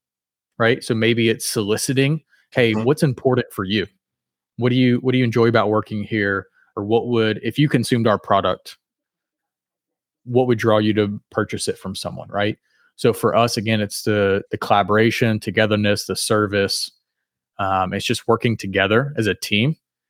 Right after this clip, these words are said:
Speaker 2: Okay.
Speaker 1: between, between the sales organization, obviously setting the correct expectations and make sure we're educating the prospect. We're giving a good pass off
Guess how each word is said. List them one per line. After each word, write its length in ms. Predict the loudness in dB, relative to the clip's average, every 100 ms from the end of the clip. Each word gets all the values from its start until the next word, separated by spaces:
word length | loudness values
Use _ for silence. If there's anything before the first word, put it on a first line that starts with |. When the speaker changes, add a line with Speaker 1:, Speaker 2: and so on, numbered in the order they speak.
| _ -20 -20 _ _ _ _ _ _ _ _ _ _
Speaker 2:
Okay. 120 | 0
Speaker 1:
between, 580 | 0 0 0 2 0 -2 -8 _ _ _ _ _ _ _ _ _ _ _ _
between 320 | -2 2 2
the 80 | 2
sales 280 | 4 4 4
organization, 600 | 4 4 4 2 2 0
obviously 420 | 2 2 2 0
setting 420 | 2 2 2 0
the 120 | -4 -2
correct 280 | 0 0 -2
expectations 760 | -2 -2 -4 -2 -2 0 -2
and 80 | -2
make 180 | -2 -4
sure 180 | -6 -2
we're 100 | -2
educating 500 | -2 -4 -2 0 0
the 60 |
prospect. 600 | 2 0 0 0 -2 0
We're 80 | -4
giving 260 | -2 -2 -2
a 60 |
good 260 | 0 -2 -4
pass 340 | -2 0 0
off 260 | 2 0 0